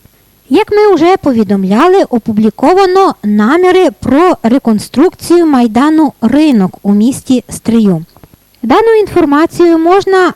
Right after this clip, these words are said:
знайти у місцевому часописі «Гомін Волі»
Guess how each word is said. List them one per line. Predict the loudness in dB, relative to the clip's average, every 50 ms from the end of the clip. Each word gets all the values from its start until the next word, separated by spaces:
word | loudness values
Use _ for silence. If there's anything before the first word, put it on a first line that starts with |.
| -6 -6
знайти | -2 0 0 0 0 0 0 0 0
у | 2
місцевому | 2 0 -2 -2 -2 0 0 0 2 0 0 -2
часописі | -2 -4 -4 -2 -2 -2 -2 -2 -4 -4 -2 -2 -2 -2 -2 -2
«Гомін | 0 0 2 2 2 0 0 0 -2 -4 -6 -6
Волі» | -4 -2 0 0 2 2 2 2 0 -2